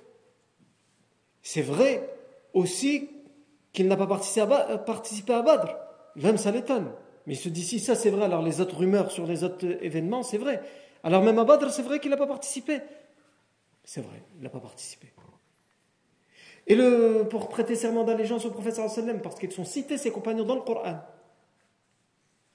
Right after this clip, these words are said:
Ils sont cités, c'est, ça, ils font partie des meilleurs compagnons,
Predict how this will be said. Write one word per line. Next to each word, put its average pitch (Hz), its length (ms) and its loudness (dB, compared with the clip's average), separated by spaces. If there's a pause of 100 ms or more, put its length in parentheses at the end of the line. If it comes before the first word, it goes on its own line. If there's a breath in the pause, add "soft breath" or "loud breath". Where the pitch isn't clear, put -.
(2250 soft breath)
Ils - 60 -14
sont - 160 -4
cités, 247 440 0
c'est, 202 340 2
ça, 214 200 -4
ils 214 100 -6
font 208 140 -2
partie 220 260 -4
des 226 80 2
meilleurs 254 280 2
compagnons, 226 420 -2